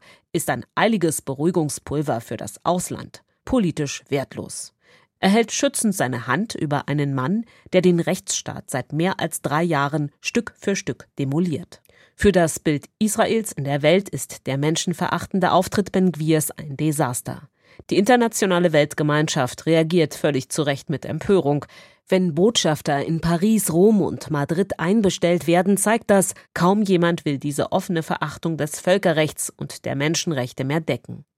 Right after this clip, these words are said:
Israels rechtsextremer Minister Ben-Gvir hat der Welt demonstriert, was Kritiker lange bemängeln, dass in Teilen der israelischen Führung das Recht des Stärkeren die Stärke des Rechts abgelöst hat. Jedes Mal, wenn ein solches Video um die Welt geht,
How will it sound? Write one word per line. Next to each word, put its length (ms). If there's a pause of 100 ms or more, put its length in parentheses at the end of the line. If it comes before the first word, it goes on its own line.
(100)
Israels 800
rechtsextremer 640
Minister 380
Ben-Gvir 580
hat 300
der 100
Welt 380
demonstriert, 720 (260)
was 180
Kritiker 460
lange 280
bemängeln, 580 (400)
dass 160
in 100
Teilen 380
der 260
israelischen 600
Führung 480
das 260
Recht 220
des 160
Stärkeren 640 (380)
die 100
Stärke 480
des 240
Rechts 300
abgelöst 580
hat. 220 (440)
Jedes 380
Mal, 320
wenn 160
ein 180
solches 480
Video 360
um 160
die 160
Welt 260
geht, 240